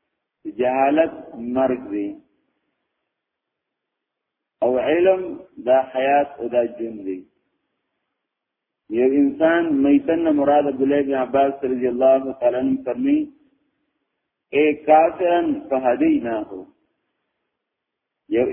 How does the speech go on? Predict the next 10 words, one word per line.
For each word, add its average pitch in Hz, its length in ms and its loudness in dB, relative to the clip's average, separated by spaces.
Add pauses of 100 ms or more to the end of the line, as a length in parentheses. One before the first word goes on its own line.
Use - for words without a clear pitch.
انسان 151 420 2 (220)
کافرو، 165 560 2 (1300)
فهدیناه، 156 800 4 (260)
مونږ 135 180 0 (160)
ته 131 80 -2
لار 131 300 4
وښودله. 107 540 -8 (1300)
لأن - 400 -2
الإيمان 160 680 2 (300)
حياة 123 380 2